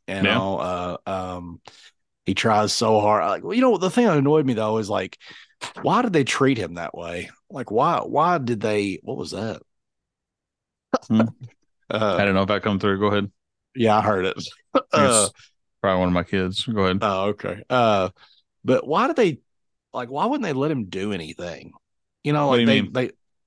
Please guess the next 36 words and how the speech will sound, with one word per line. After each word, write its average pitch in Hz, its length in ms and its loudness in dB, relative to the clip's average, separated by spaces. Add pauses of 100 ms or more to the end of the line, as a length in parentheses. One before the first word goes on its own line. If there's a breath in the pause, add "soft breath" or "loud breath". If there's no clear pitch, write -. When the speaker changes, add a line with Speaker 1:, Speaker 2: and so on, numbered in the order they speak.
(140)
Speaker 1:
uh, - 160 -6
uh, 127 160 0
Happy 160 480 2
and 107 340 0
Robert 131 240 0
Downey 135 180 2
Junior 123 260 -2
were, 113 80 0
like, 98 240 -2
always 113 220 0
just 95 140 -10
like, 95 140 -10 (160 loud breath)
"Stay 165 300 2
at 185 100 0
your 214 80 4
house. 147 460 2
We'll 127 100 4
Speaker 2:
Well, 147 60 2
you - 20 -2
Speaker 1:
contact 147 440 2
Speaker 2:
gotta 277 180 4
Speaker 1:
you - 60 2
Speaker 2:
think 330 80 0
Speaker 1:
if 294 60 -8
Speaker 2:
this 285 160 -2
Speaker 1:
we-" 285 80 -6
Speaker 2:
kid's 302 160 0
in 277 120 4
high 254 260 2
school, 82 380 -6
man. 107 340 -2
You 226 80 -2
don't 196 200 -4
want 113 180 0
him 110 260 -2
to 90 260 -4